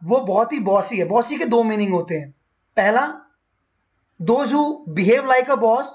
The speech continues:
और those who love to give orders, और दूसरा ये काऊ की breed भी है, ठीक है। तो यहाँ पे मेरे हिसाब से breed है। वो कहता है कि वो बड़ी एक्स्ट्राऑर्डिनरी है, मतलब असाधारण है। She could give milk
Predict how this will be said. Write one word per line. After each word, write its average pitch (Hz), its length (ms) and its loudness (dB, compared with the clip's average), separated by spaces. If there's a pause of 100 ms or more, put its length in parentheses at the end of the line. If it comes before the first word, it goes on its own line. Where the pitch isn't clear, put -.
(120)
और 214 440 2
those 240 220 2
who 262 60 -6
love 214 240 0
to 233 100 -6
give 226 160 0
orders, 170 400 0 (320)
और 185 120 2
दूसरा 226 380 2 (540)
ये 220 80 -2
काऊ 220 280 2
की 254 100 -10
breed 208 300 0
भी 165 100 -6
है, 147 140 -4 (120)
ठीक 240 180 -2
है। 214 100 2 (420)
तो 277 420 2 (140)
यहाँ 202 260 0
पे 262 120 -6
मेरे 240 200 2
हिसाब 240 240 0
से 240 120 -10
breed 190 260 -2
है। 226 80 2 (600)
वो 233 60 2
कहता 233 280 2
है 285 80 0
कि 311 240 0 (500)
वो 285 80 0
बड़ी 294 240 2
एक्स्ट्राऑर्डिनरी 247 640 0
है, 214 80 -2
मतलब 220 260 0
असाधारण 202 540 2
है। 147 180 -12 (400)
She 233 120 -6
could 247 220 0
give 277 160 0
milk 240 320 2